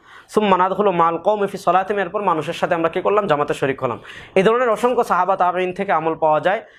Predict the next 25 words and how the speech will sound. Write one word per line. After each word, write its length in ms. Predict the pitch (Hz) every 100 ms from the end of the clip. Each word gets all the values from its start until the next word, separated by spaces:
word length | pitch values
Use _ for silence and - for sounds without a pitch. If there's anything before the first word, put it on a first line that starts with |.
| _ _
এজন্য 260 | - 175 220
ফজরের 460 | 220 185 196 247 -
নামাজের 420 | 190 190 190 214
সুন্নতের 580 | - 185 180 185 208 185
ক্ষেত্রে 380 | 196 196 190
যেহেতু 260 | 180 185 180
গুরুত্ব 480 | 127 165 214 - 208
রাসূলুল্লাহ 100 | 175
সাল্লাল্লাহু 280 | - 202 196
আলাইহি 120 | 190
ওয়াসাল্লাম 260 | 196 196
অনেক 220 | 196 208 -
বেশি 200 | 147 214
প্রদান 320 | 214 214 208
করেছেন, 400 | 165 160 147 196 214 _ - - - -
এজন্য 460 | 165 190 226 247 269 - - - -
ফজরের 340 | 170 185 240
নামাজের 340 | 214 202 202 196
সুন্নত 380 | - 180 185 160
যদি 140 | 165 202
আমরা 220 | 185 180
সুন্নত 400 | 180 175 196 202
পড়ে 180 | 214 202
জামাতে 380 | 160 170 196 196
শরিক 400 | - 175 208